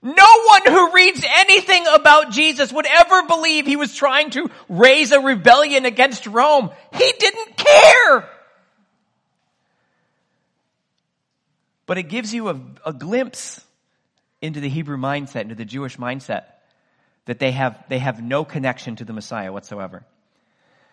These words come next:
That's why we support ministries like Jews for Jesus. They're, they're Jews that are ministering to the Jewish nation, trying to bring them into a messianic understanding. They do an amazing job. They, they, they bring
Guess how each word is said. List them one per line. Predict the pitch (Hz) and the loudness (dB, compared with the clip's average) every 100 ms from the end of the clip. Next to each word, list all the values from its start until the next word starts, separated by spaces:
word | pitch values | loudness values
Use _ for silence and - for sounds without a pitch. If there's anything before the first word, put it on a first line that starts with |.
| _ | _
That's | - 170 - | -2 -2 0
why | 165 | -2
we | 131 156 | -2 -8
support | - 143 151 143 | -14 -12 -12 -10
ministries | 139 127 - 131 - | -12 -12 -12 -12 -10
like | 123 - | -10 -10
Jews | 135 135 | -14 -14
for | - | -16
Jesus. | 107 123 131 - _ _ _ _ _ _ _ _ _ _ _ _ | -16 -14 -14 -18 _ _ _ _ _ _ _ _ _ _ _ _
They're, | 123 127 - _ _ | -10 -10 -12 _ _
they're | 123 123 | -10 -10
Jews | 98 135 202 117 107 - _ _ | -10 -12 -10 -10 -14 -20 _ _
that | 123 | -12
are | 123 | -12
ministering | 113 117 143 170 131 - 131 123 110 _ _ _ _ _ _ _ _ _ _ | -12 -12 -12 -12 -14 -14 -14 -14 -16 _ _ _ _ _ _ _ _ _ _
to | 139 | -16
the | 113 | -14
Jewish | 107 139 113 | -10 -10 -10
nation, | 131 135 131 98 101 | -10 -10 -10 -16 -20
trying | - 117 117 | -12 -12 -10
to | 117 | -16
bring | 104 127 135 | -14 -12 -10
them | 123 120 | -10 -10
into | 135 123 113 120 | -12 -12 -12 -14
a | |
messianic | 107 117 - 107 110 107 _ - | -10 -10 -10 -16 -14 -16 _ -20
understanding. | 104 101 - 98 90 82 _ _ _ _ - | -20 -20 -20 -20 -20 _ _ _ _ _ -14
They | 113 | -12
do | 120 | -10
an | 113 | -12
amazing | 104 107 120 135 127 117 | -12 -10 -8 -6 -8 -12
job. | 110 117 110 | -8 -6 -6
They, | 101 | -8
they, | 101 107 107 _ _ | -14 -14 -16 _ _
they | 113 | -14
bring | 101 107 131 147 151 131 | -14 -12 -10 -10 -12 -16